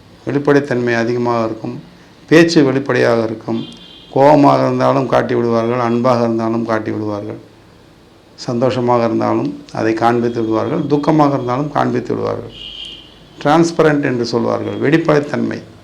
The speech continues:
வெளிப்படைத்தன்மை சற்று அதிகமாக இருக்கும் மேஷராசிக்காரர்களுக்கு. அதுவே ஒரு மிகப்பெரிய காரணமாக இருக்கும்,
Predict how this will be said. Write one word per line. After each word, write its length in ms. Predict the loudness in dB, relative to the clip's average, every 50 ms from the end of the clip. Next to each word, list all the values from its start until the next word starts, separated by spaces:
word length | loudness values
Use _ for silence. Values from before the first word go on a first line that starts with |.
| -20 -20 -20 -20 -20 -20 -20 -20 -18 -8 -2
வெளிப்படைத்தன்மை 720 | 2 6 6 6 8 6 4 4 4 2 0 0 2 2
சற்று 300 | 0 2 0 -2 0 0
அதிகமாக 480 | 0 0 0 0 0 0 2 2 2 2
இருக்கும் 340 | 0 -2 -4 -6 -8 -8 -10 -10 -14 -18 -20 -20 -20 -20 -20 -20 -20 -18 -10 -4
மேஷராசிக்காரர்களுக்கு. 1000 | -4 -2 0 2 4 4 4 4 0 -2 0 0 0 0 0 -2 -4 -4 -4 -4 -6 -6 -10 -16 -20 -20 -20 -20 -8 -2
அதுவே 440 | 2 2 4 6 6 6 8 8 8 6 4 2 -2 -4
ஒரு 220 | -4 -2 -2 -2
மிகப்பெரிய 600 | -2 -2 2 2 2 2 2 2 4 6 6 6 6 6
காரணமாக 600 | 4 4 4 2 2 2 2 2 2 2 2 0
இருக்கும், 360 | -2 -4 -4 -4 -4 -4